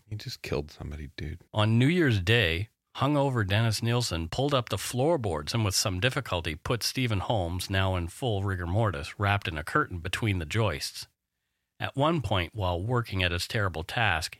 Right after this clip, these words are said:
Speaker 2: he had to retrieve Dee Dee the cat from under the floor as she'd gone exploring.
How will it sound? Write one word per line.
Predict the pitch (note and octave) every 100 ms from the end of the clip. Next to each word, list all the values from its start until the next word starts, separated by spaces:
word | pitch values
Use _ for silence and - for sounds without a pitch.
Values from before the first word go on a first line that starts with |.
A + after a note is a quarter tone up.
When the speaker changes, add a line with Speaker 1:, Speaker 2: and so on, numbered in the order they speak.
| -
Speaker 2:
he | G#2
had | A2+ A#2+
to | A2+
retrieve | A#2 G#2+ C3+ D#3 G#2+ G#2
Dee | B2 C#3+
Dee | A#2+
the | G2
cat | - C#3+ D#3 -
from | - A2 F#2
under | A#2+ G#2
the | -
floor | - C3+ A2 E2+
as | G2+
she'd | - C3 C3
gone | G#2 F#2+
exploring. | F2 - - B2+ D3 A2 C#2